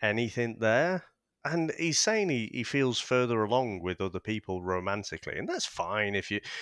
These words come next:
you know, I, I, I must admit, I did get a bit of a friend vibe,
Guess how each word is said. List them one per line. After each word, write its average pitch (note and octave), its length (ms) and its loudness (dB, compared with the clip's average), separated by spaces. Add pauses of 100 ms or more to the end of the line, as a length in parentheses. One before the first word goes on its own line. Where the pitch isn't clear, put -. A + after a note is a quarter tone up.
(120)
you A3 60 2
know, F#3+ 120 12
I, F3 180 4 (240)
I, - 100 4
I F3 60 8
must G3+ 220 6
admit, E3 220 8
I G#2+ 60 6
did F3 280 8
get D3 220 10
a B2 60 4
bit B2 280 2
of B2 100 -2
a A#2 80 0
friend B2+ 500 2
vibe, C3+ 520 2